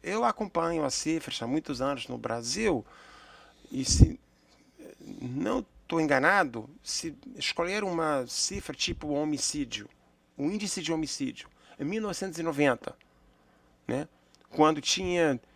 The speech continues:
cem mil, ah, pessoas privadas de, de, de, de, da liberdade no Brasil, e compara com hoje, quando tem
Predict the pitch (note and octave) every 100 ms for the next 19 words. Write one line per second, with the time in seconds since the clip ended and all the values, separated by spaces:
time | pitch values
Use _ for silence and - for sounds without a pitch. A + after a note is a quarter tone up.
0 | - - - A3 A3 G3 F3+ A#2+ G2 _
1 | _ _ _ _ _ _ - - B2 A#2+
2 | - D3+ - F#3 E3+ A2+ - - - C3+
3 | B2+ D3+ D3 - C3+ C3 - - B2 -
4 | - - A2+ A#2 B2+ A#2+ A#2+ A#2+ E3 D3+
5 | C3+ - B2 A#2+ A2+ G#2+ D3 C3 - _
6 | _ _ - - _ _ - D#3 - D#3
7 | E3 F#3+ G#3+ C#3 G2 - - - _ _
8 | D3 C#3+ C#3 C3 C3 - - D3 F#3 G3+
9 | - - C#3 B2+ - D#3 D3 B2+